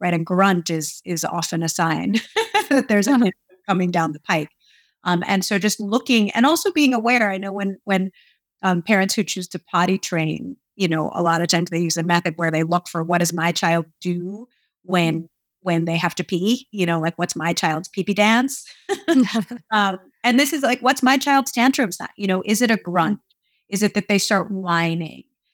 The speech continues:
Speaker 1: Is it that they start sort of banging their head a little bit? You know, what are those signs? And can you then kind of really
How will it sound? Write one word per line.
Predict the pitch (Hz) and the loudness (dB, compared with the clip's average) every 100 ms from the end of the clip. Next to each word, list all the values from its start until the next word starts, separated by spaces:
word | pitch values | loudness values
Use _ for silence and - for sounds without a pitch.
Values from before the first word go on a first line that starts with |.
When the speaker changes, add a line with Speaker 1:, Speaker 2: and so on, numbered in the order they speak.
| _ - | _ -4
Speaker 1:
Is | 190 185 | 0 0
it | 180 | 0
that | 185 | -2
they | - 180 | 0 -2
start | - 180 175 - | 0 0 0 -2
sort | 196 180 | -4 -4
of | 175 | -4
banging | 170 170 175 170 | -2 0 2 0
their | 170 | 0
head | 170 160 151 | -2 -4 -6
a | 165 | -8
little | - - - _ | -10 -12 -14 _
bit? | _ _ _ | _ _ _
You | - 190 | -2 0
know, | 170 | 2
what | 165 185 202 | 2 2 4
are | 220 | 4
those | 202 180 180 | 4 2 0
signs? | - 175 165 156 - | 0 0 0 -4 -8
And | 156 - | -14 -8
can | - 180 | -2 2
you | 175 165 | 2 0
then | 156 156 | -2 -2
kind | - 151 | -6 -8
of | 151 147 | -6 -8
really | 160 170 156 151 147 | -10 -12 -14 -18 -20